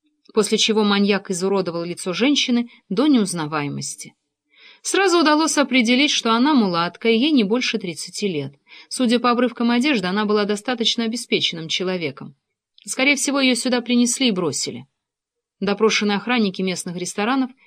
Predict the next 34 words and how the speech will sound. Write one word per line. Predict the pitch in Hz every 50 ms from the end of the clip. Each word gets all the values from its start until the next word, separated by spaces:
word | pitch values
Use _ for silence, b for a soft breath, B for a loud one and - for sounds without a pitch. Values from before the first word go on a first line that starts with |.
| b b
ничего | b 311 370 - - 208 185 226
не | 254 233 170 147
видели. | 151 156 151 156 151 156 160 _ B B B B B B
Бертран | B 220 254 240 240 247 247 240
мрачно | 233 240 247 233 - - 226
смотрел, | 214 - 233 226 220 220 254 254 220
как | 220 - 180 - -
уносят | 202 208 202 185 - 202 190
тело | - - 208 196 180
несчастной. | 180 185 190 - - 202 190 175 - - - 165 165 B B B B B B
Если | B 247 262 240 262
узнают, | 277 254 233 277 277 262 -
что | - - 240
в | 233
Ницце | 254 269 240 247 226 226
появился | 240 233 233 247 262 - - - 226
маньяк, | 220 220 214 220 220 247 277 277 214 - - b b b b b
это | - 185 190 208
нанесет | 202 214 226 233 226 - 262 254 -
страшный | - - 240 254 240 - - 262
удар | 262 269 320 - 254
по | - 208
туризму | 196 208 196 190 202 185 165 175 175 151 B B B B
на | - 202 202
Лазурном | 202 196 180 196 196 185 170 170 170 165
берегу. | 175 175 190 190 190 185 165 147 _ _ _ _ _ _ _ _ _
В | _
последние | - 175 - - 196 196 202 214 214
годы | 196 220 233 226 214
доходы | 196 196 - - 220 220 208 220
без | 196 202 - -
того | - 185 180 233 285
начали | 320 302 247 - 240 202
снижаться. | 185 - - 185 180 156 160 156 147 143 - - - -